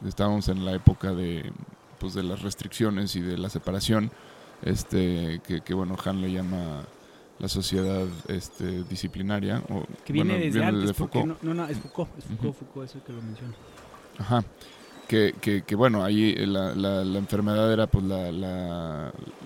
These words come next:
Speaker 1: la, la histeria, en, en, en el caso de las mujeres principalmente, y en, en los hombres, pues, era,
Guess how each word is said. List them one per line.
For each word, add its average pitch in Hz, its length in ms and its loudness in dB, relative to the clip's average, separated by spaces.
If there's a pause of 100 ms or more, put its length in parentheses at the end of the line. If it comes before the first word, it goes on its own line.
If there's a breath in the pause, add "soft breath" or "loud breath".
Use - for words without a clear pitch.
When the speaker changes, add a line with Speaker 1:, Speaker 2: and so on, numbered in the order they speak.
(220)
Speaker 1:
la, 82 160 -6
la 95 240 0
histeria, 98 680 2
en, 90 180 -6
en, 87 400 -8
en 90 260 -8
el 95 60 -8
caso 101 220 -4
de 95 60 0
las 95 100 -2
mujeres 92 340 -4
principalmente, 95 840 -4
y 92 140 -6
en, 90 180 -8
en 95 140 -4
los 98 180 -2
hombres, 98 300 -2
pues, - 200 -6
era, 92 500 -4